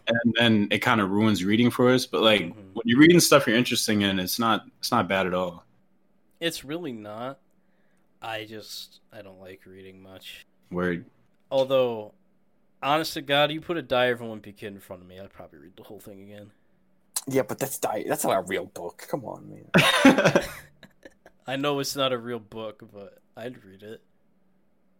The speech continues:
Speaker 3: I mean, yeah, but
Speaker 2: I'm not
Speaker 3: Yeah.
Speaker 2: watching the movies again.
Speaker 3: I mean, those are true cinema. You say what you will about the books, but the, the films, those are films right there.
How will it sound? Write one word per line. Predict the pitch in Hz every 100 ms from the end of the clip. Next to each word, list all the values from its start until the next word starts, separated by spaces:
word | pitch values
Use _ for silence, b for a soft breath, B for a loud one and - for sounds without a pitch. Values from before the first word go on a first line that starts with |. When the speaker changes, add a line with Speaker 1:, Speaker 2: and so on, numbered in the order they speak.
| _ _ _ _ _ _ -
Speaker 3:
I |
mean, | 180 156 117
yeah, | 131 110 95 104 -
but | 101 - - _ _ -
Speaker 2:
I'm | 139
not | 180 175 156
Speaker 3:
Yeah. |
Speaker 2:
watching | 143 139 - 123
the |
movies | 110 151 180 123 107
again. | 101 95 95 107 _ _ _ _ _ _ _ _ _ _ -
Speaker 3:
I |
mean, | 98 101
those | 113 123
are | 90
true | - 92
cinema. | - - 76 - - - _ _ _ _ _ _ B B
You | - 110
say | - 165
what | 147 139
you |
will | 123 110
about | 98 -
the |
books, | 80 95 87 -
but | - -
the, | - - _
the | -
films, | - 139 104 78 - - _ _
those | - 110
are | 78
films | - 92 82 - -
right | - -
there. | - - _ _ B